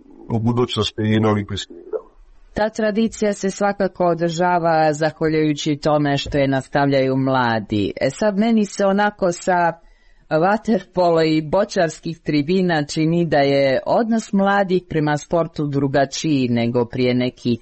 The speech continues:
Speaker 2: tridesetak godina, na primjer, kad si ti počinjao svoju, e, sportsku karijeru. Što misliš o tome?
Speaker 1: A, ovaj, mi, u klubu kojem radi sad u Vaterpolo Akademiji Kataro i u reprezentativnim selekcijama Crne Gore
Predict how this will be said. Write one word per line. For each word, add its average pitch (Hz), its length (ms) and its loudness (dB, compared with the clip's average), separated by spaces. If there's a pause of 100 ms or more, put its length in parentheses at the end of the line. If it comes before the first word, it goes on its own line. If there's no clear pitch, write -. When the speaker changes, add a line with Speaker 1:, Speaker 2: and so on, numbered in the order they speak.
Speaker 2:
tridesetak 139 880 -2
godina, 135 540 0
na 117 160 0
primjer, 127 560 -2
kad 135 180 -2
si 180 100 -8
ti 233 280 0
počinjao 156 680 0
svoju, 123 600 0 (300)
e, 127 200 0
sportsku 135 600 -2
karijeru. 104 1000 0 (260)
Što - 280 -2
misliš 160 440 -2
o 131 80 0
tome? 104 440 -2 (380)
Speaker 1:
A, 117 460 2 (280)
ovaj, 139 440 2
mi, 170 140 -2 (1000)
u 160 40 0
klubu 185 400 2
kojem 165 260 0
radi 156 360 0
sad 143 260 -2
u 135 80 -2
Vaterpolo 135 540 -4
Akademiji 131 540 -2
Kataro 127 540 0
i 127 240 2
u 127 400 -2
reprezentativnim 117 800 -2
selekcijama 113 1040 2
Crne 120 320 -2
Gore 120 280 2